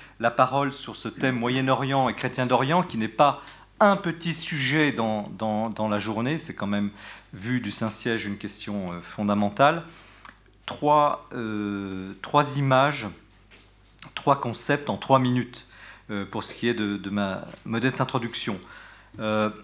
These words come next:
donc j'ai la chance de suivre, moi, comme journaliste, ce, ce, ce domaine depuis maintenant, euh, une trentaine d'années quasiment. Et j'ai ce, ce, ce souvenir, euh, j'étais tout jeune, j'a-, je venais d'arriver à Rome, c'était le vingt-deux octobre quatre-vingt-neuf, c'était un samedi,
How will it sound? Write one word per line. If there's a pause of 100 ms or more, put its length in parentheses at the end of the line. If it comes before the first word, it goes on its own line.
(160)
donc
j'ai
la
chance
de
suivre,
moi,
comme
journaliste,
ce,
ce,
ce
domaine
depuis
maintenant,
euh, (600)
une
trentaine
d'années
quasiment. (680)
Et
j'ai
ce,
ce,
ce
souvenir, (380)
euh,
j'étais
tout
jeune,
j'a-,
je
venais
d'arriver
à
Rome,
c'était
le
vingt-deux
octobre
quatre-vingt-neuf,
c'était
un
samedi,